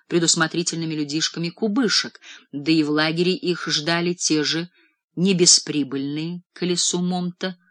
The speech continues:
должности, и любая проходная амнистия или подкрепленные весомой взяткой ходатайства сулили сокращение срока и возвращение к бескорыстному служению вождю,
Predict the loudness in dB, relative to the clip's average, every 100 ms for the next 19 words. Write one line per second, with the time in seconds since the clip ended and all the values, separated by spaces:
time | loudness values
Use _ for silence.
0 | _ -6 0 0 0 -2 -4 -2 -2 -2
1 | -10 -16 -12 0 2 4 4 2 0 2
2 | 2 4 2 2 2 2 2 0 -2 -2
3 | -2 -6 -4 -4 0 2 2 0 -2 0
4 | 0 0 -2 -4 -2 -2 -2 -6 -8 -6
5 | 0 0 2 0 2 0 -2 -6 -14 -4
6 | 0 2 2 0 2 2 2 2 2 2
7 | 2 2 2 2 2 0 -2 -2 -2 0
8 | 0 0 2 2 2 0 2 2 2 0
9 | -2 0 2 2 2 -4 -4 -4 -4 -4
10 | -6 -8 -12 -12 -10 -6 -2 -2